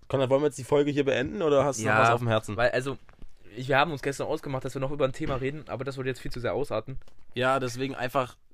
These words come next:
Speaker 1: ganz, ganz simpler Hashtag Boykott Rammstein.
Speaker 2: Ja,
Speaker 1: So.
Speaker 2: auf jeden Fall an der Stelle, ähm,
Speaker 1: Unfassbar, was da gerade abgeht.
Speaker 2: ich weiß auch nicht, ich bin immer zwiegespalten, ob ich wirklich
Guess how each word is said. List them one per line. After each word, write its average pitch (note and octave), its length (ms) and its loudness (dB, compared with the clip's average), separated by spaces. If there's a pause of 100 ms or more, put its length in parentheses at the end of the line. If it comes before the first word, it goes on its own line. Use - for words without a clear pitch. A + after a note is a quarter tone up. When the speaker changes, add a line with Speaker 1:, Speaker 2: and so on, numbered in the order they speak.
Speaker 1:
ganz, C#3 420 -4
ganz C3 240 -4
simpler C3 260 0
Hashtag B2 520 -2 (920)
Boykott G2+ 480 0 (180)
Rammstein. E2 460 -10 (100)
Speaker 2:
Ja, B2+ 200 4
Speaker 1:
So. A2 140 -2 (100)
Speaker 2:
auf A2+ 180 -2
jeden B2+ 140 -2
Fall B2+ 220 -2
an A2 100 -2
der A2+ 160 -2
Stelle, A#2 420 -2 (160)
ähm, G#2+ 560 -2
Speaker 1:
Unfassbar, A#2 440 -4
was G#2+ 140 -4
da A2 120 -2
gerade G#2+ 220 -2
abgeht. A2+ 580 -4 (420)
Speaker 2:
ich - 180 -4
weiß C#3 200 2
auch C3 80 -2
nicht, C3+ 160 -6
ich B2 120 -6
bin C#3+ 120 -6
immer C#3+ 140 -2
zwiegespalten, C3 600 -4
ob A2 160 -8
ich B2 140 -8
wirklich A#2 280 -10